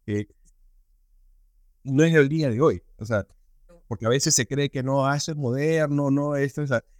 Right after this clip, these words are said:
Speaker 1: la, la, la, la nueva era, ¿no? Yo lo siento más, no sé si tú, como es, es un redescubrir, porque ya
Speaker 2: Total. Ya era, ya
Speaker 1: ya
Speaker 2: estaba.
Speaker 1: era, ya
Speaker 2: Siempre ha
Speaker 1: estaba.
Speaker 2: estado, siempre ha estado.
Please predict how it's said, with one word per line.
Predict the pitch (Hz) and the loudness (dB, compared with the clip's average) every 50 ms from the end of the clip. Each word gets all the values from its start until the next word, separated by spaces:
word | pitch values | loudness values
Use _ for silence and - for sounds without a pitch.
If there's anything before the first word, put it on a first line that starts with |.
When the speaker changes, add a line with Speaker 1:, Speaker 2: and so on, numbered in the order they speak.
| _ _ - | _ _ -4
Speaker 1:
la, | 101 101 101 104 104 | -2 0 0 0 0
la, | 98 104 110 | 0 0 -2
la, | 110 104 107 | -2 -2 -2
la | 113 113 113 | -2 -2 -2
nueva | 120 135 143 147 143 131 127 | -2 -2 -2 0 0 2 2
era, | 143 160 180 180 175 170 160 147 135 127 | 2 2 2 0 0 0 0 0 0 -2
¿no? | 127 143 156 151 _ _ _ _ _ _ _ _ _ _ _ _ _ _ _ _ _ | -2 -4 -6 -8 _ _ _ _ _ _ _ _ _ _ _ _ _ _ _ _ _
Yo | - 143 151 | -8 -6 -4
lo | 165 | -2
siento | 165 - 165 165 165 - 165 | -2 0 0 -2 -2 -2 -2
más, | 156 156 160 160 165 156 - - - - - - - - _ _ - | 0 0 0 0 0 0 -2 -2 -2 -4 -6 -12 -20 -20 _ _ -12
no | 101 107 110 113 | -8 -8 -6 -6
sé | - 127 | -6 -6
si | 120 127 113 | -4 -4 -4
tú, | - - 113 113 120 - - - - - - - - - - - - - - - - - | -4 -4 -8 -8 -8 -10 -18 -20 -20 -20 -20 -20 -20 -20 -20 -20 -20 -20 -20 -20 -8 0
como | 120 113 104 92 104 104 101 _ _ | 2 4 4 4 2 -2 -4 _ _
es, | - 113 117 - - - | -10 -10 -10 -10 -8 -2
es | 117 131 135 - - | 0 0 0 2 0
un | 143 139 127 | 0 0 0
redescubrir, | - 139 139 123 117 110 104 - _ - 113 127 143 117 95 _ _ _ _ - _ _ _ _ - | 2 2 2 4 2 2 -2 -6 _ -4 -2 2 2 2 0 _ _ _ _ -20 _ _ _ _ -12
porque | - 123 - - 123 110 110 | -12 -10 -4 -4 -4 -4 -4
ya | 107 135 160 175 165 | -4 -2 0 0 0
Speaker 2:
Total. | - _ - _ _ _ _ _ _ _ _ _ _ - _ _ _ _ _ _ - - - - - | -2 _ -16 _ _ _ _ _ _ _ _ _ _ -20 _ _ _ _ _ _ -20 -20 -20 -20 -8
Ya | - 175 160 151 | -2 2 2 2
era, | 156 170 175 156 _ _ _ _ _ _ _ - | 4 2 2 0 _ _ _ _ _ _ _ -4
ya | 160 | -2
Speaker 1:
ya | 180 | -2
Speaker 2:
estaba. | 180 - - 175 165 - 185 | 0 0 2 2 2 2 0
Speaker 1:
era, | 185 113 95 - _ - _ - - - | -2 -4 -6 -10 _ -20 _ -20 -20 -12
ya | - 202 147 | -4 -2 0
Speaker 2:
Siempre | 226 220 - | 2 4 4
ha | 226 | 4
Speaker 1:
estaba. | 254 - - - | 2 2 -8 -18
Speaker 2:
estado, | - - - _ _ - - - _ _ _ _ _ - | -20 -20 -20 _ _ -20 -20 -20 _ _ _ _ _ 0
siempre | 226 220 208 233 226 | 2 2 4 4 2
ha | |
estado. | 208 - - 214 202 208 226 247 | 2 0 -2 -4 -4 -4 -4 -8